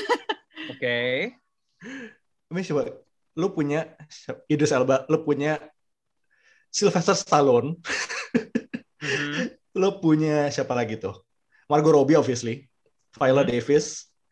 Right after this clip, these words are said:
Speaker 2: Jadi, the whole, the sheer level of talent, dan lu juga punya Taika dalam kayak dua atau tiga peran.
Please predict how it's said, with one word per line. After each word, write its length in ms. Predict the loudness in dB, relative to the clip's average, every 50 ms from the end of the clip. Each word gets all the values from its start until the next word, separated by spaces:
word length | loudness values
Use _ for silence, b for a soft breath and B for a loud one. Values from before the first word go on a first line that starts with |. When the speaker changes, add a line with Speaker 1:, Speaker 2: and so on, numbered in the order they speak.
| _ _ _ _ _ _ _ _ _ _ _ _ _ _ _ _ _
Speaker 2:
Jadi, 200 | _ -6 -6 -6 -8 _ _ _ _ _ _ _ _ _
the 100 | -2 -2
whole, 300 | 2 2 2 2 2 0
the 80 | -2 0
sheer 200 | 2 4 4 4
level 280 | 4 2 2 2 0
of 80 | 0 2
talent, 240 | 0 2 4 4 4
dan 320 | 4 4 4 2 -4 -8 _ _ _
lu 80 | 0 2
juga 160 | 4 4 2
punya 240 | 2 2 2 2 2
Taika 640 | 2 2 2 2 2 2 2 2 2 2 2 -2 -6
dalam 280 | -4 0 0 0 0
kayak 280 | -2 -4 -6 -6 -10 _
dua 400 | _ -16 -8 -4 0 2 2 2
atau 120 | 2 0
tiga 200 | -2 0 0 0
peran. 480 | 2 4 4 6 6 4 4 -2 -10